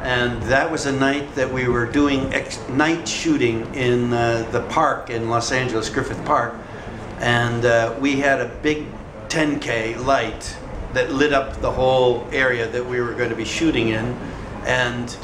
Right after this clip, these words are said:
there were thousands of people that were aligned in the park waiting for Halley's Comet, looking down at this little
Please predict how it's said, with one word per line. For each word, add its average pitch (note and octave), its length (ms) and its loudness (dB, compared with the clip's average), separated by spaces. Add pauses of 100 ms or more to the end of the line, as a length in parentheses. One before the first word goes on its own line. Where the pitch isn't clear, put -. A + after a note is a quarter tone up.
(480)
there C3+ 160 2
were B2+ 280 2
thousands D#3 560 2
of - 160 0
people D3+ 480 2 (460)
that C3+ 220 2
were B2 360 2 (160)
aligned C#3 680 0
in B2 180 -6
the B2 260 -2 (100)
park C#3+ 380 0
waiting C#3+ 280 0
for B2 160 -4
Halley's C3+ 380 0
Comet, C3+ 500 -2
looking D3 420 0
down C#3 420 0 (120)
at B2+ 280 -2
this B2+ 380 -2
little B2+ 360 0